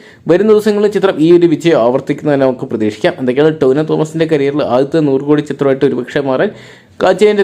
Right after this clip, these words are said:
രണ്ടാം മോഷണം എന്ന് പറയുന്ന സിനിമ മാറുമെന്ന് നമുക്ക് പ്രതീക്ഷിക്കാം. എന്തൊക്കെയാണ് കാത്തിരിക്കാം ചിത്രത്തി-, ചിത്രത്തിന്റെ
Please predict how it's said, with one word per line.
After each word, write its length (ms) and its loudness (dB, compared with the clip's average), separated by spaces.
രണ്ടാം 260 2
മോഷണം 240 2
എന്ന് 100 0
പറയുന്ന 220 0
സിനിമ 160 0
മാറുമെന്ന് 400 0
നമുക്ക് 240 -2
പ്രതീക്ഷിക്കാം. 380 0
എന്തൊക്കെയാണ് 380 -4
കാത്തിരിക്കാം 500 -2
ചിത്രത്തി-, 440 -6
ചിത്രത്തിന്റെ 520 -2